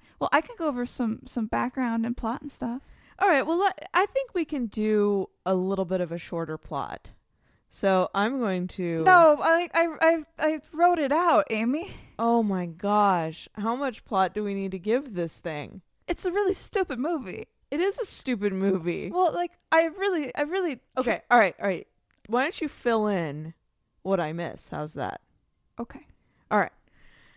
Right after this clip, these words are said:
Speaker 2: So there's some roughnecks on the oil rig.
Speaker 1: Yeah, you skipped the beginning when the space attacks New York.
Speaker 2: It's okay.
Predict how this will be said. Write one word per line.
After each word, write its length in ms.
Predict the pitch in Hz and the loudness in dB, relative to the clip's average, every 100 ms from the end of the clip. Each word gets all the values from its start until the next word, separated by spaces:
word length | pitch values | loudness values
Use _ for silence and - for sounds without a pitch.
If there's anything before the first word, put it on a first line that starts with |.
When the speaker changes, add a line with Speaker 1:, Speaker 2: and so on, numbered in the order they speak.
| _ _ | _ _
Speaker 2:
So 340 | - - 233 - _ _ _ _ _ _ _ | -4 2 2 0 _ _ _ _ _ _ _
there's 240 | 226 214 180 | 4 4 2
some 480 | - 160 120 - - | -6 -8 -8 -12 -8
roughnecks 800 | - 247 285 202 196 196 - - | 0 0 0 0 0 0 -4 -4
on 180 | 202 180 | -4 -4
the 120 | 147 | 0
oil 360 | 190 254 202 175 | 6 6 6 2
rig. 360 | 170 262 175 | 2 2 6
Speaker 1:
Yeah, 200 | 285 392 247 - | 10 10 8 -6
you 220 | 233 349 | 0 2
skipped 640 | 349 - - - 427 - - | 2 0 -2 4 4 4 2
the 100 | 339 | 4
beginning 680 | 320 294 311 247 190 190 220 _ _ _ _ _ _ | 6 8 8 6 0 -8 -14 _ _ _ _ _ _
when 380 | - 214 277 233 | -6 0 2 2
the 80 | 233 | -2
space 480 | - - 349 339 - | -4 2 4 4 0
attacks 500 | 330 349 294 - - | 0 2 2 2 2
New 100 | 277 | 6
York. 420 | 254 247 - - - - _ _ _ _ _ _ _ _ _ | 6 6 2 -4 -20 -20 _ _ _ _ _ _ _ _ _
Speaker 2:
It's 200 | - 196 | -8 -2
okay. 420 | 185 170 - 123 | 0 -2 -4 -10